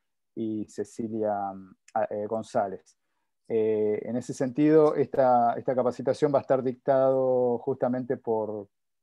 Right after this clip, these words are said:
por estas tres autoras más, eh, digo, las tres autoras de la Defensoría General,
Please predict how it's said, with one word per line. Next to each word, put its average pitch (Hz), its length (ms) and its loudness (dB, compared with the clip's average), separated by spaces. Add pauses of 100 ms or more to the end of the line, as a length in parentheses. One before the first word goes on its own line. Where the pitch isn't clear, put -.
por 113 180 -2
estas 110 420 -4 (160)
tres 127 340 -2
autoras 123 500 2
más, 127 380 0 (520)
eh, 110 720 0
digo, 131 360 4 (100)
las 120 180 -2
tres 143 180 0
autoras 131 320 0
de 143 100 4
la 135 100 2
Defensoría 113 1120 -2
General, 131 440 -2